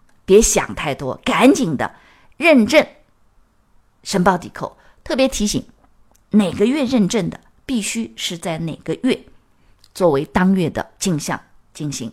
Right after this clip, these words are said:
纳税抵扣，进行申报。记住了？好了，那么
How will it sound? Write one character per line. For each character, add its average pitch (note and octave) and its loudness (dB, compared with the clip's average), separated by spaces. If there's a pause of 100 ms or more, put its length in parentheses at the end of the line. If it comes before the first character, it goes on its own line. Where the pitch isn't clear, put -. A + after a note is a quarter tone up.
(200)
纳 - -12
税 - -14 (460)
抵 C#3+ -8
扣， - -4 (160)
进 F3 -8
行 C#3 -10
申 F3 -2
报。 - -2 (500)
记 D4 -2
住 C#4 2
了？ C4+ 4 (520)
好 D3+ -8
了， G3+ 6 (680)
那 D3+ -8
么 C#3+ -6